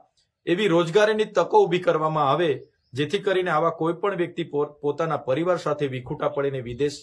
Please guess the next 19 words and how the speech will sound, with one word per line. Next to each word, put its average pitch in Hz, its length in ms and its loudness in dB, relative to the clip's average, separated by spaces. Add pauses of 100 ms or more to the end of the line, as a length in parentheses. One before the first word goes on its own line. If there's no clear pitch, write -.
ન 104 180 -6 (100)
જાય 139 260 2 (680)
અને 170 180 0
આવી 170 300 4
જોખમની 180 380 0
નીતિ 151 280 -4
ન 135 120 0
અપનાવે. 139 500 0 (420)
એટલા 170 260 2
માટે 180 240 2
આપણા 175 340 4 (380)
રાજ્ય 131 400 0
સહિત 175 260 0
દેશમાં 151 420 0
જ - 20 -6
રોજગારી 147 480 0
ઊભી 135 220 -4
કરવામાં 135 760 -2
આવે 147 160 0